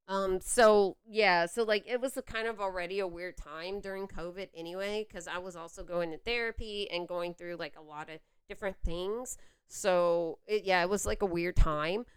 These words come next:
But also, financially, it was going to be way too expensive. Like, I did not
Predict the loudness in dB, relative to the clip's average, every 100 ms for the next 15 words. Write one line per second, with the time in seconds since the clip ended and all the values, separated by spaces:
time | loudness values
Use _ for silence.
0 | -20 _ 6 6 2 -10 -6 -4 -2 -2
1 | -4 -10 _ _ 2 2 0 -4 -6 -4
2 | -2 -2 -4 -8 _ _ _ 6 6 4
3 | -2 0 0 2 -2 -6 -4 0 2 4
4 | 2 -2 -6 -6 -8 -10 -6 -6 0 0
5 | 0 _ 2 4 4 0 -2 0 0 0